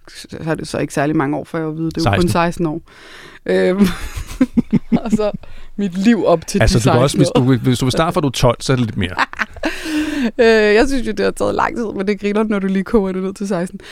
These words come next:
Speaker 1: Øhm, altså, jeg tror, det er jo, man finder også hurtigt ud af formatet. Altså, en sketchlængde
Speaker 2: Mm.
Speaker 1: er jo kun afgjort af også, hvilket format skal den udkomme i, øh, synes jeg.
Speaker 2: Mm.
Speaker 1: Jeg synes jo, at vi kan alle sammen se, skal du udkomme med noget til TikTok, er det sådan her. Skal du udkomme med noget til sociale medier, er det sådan her.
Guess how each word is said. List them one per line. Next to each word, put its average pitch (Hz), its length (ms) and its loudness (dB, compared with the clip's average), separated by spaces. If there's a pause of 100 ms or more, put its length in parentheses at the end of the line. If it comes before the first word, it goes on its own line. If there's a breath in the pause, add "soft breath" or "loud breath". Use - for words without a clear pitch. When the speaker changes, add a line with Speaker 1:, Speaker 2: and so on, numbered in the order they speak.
(300 loud breath)
Speaker 1:
Øhm, 196 420 4
altså, 220 220 2
jeg 220 160 2
tror, 269 200 2
det - 140 -2
er - 20 6
jo, 247 220 2
man 226 140 2
finder 226 200 2
også 220 160 2
hurtigt 214 180 2
ud 196 60 2
af 175 100 4
formatet. 165 500 -2 (140)
Altså, 170 160 -2
en 175 140 2
sketchlængde 180 880 0
Speaker 2:
Mm. 170 80 2
Speaker 1:
er 165 80 2
jo 160 220 2 (140)
kun - 300 -2
afgjort 147 380 -4
af 120 60 0
også, 139 180 -4
hvilket 156 220 -4
format - 360 -4
skal - 140 -8
den 156 80 -2
udkomme 151 400 -4
i, - 140 -10 (560 loud breath)
øh, 165 200 2
synes 160 300 0
jeg. 113 100 -2 (320 loud breath)
Speaker 2:
Mm. 107 100 -2
Speaker 1:
Jeg 170 120 2
synes 185 240 0
jo, 180 120 2
at 156 360 0
vi 160 80 -4
kan 170 220 -2
alle 202 300 2
sammen 151 240 -4
se, 160 220 -8
skal - 180 -6
du 175 60 -2
udkomme 180 440 -2
med 175 80 0
noget 160 200 0
til 170 240 -4
TikTok, 156 420 -6
er 156 100 -6
det 151 100 -4
sådan 147 200 -6
her. 147 100 -8
Skal - 160 -8
du 170 60 0
udkomme 165 240 -2
med 160 60 -2
noget 156 160 -4
til - 140 -12
sociale 151 280 -6
medier, 165 240 -4
er 160 60 -4
det 160 80 -8
sådan 160 140 -2
her. 147 80 -6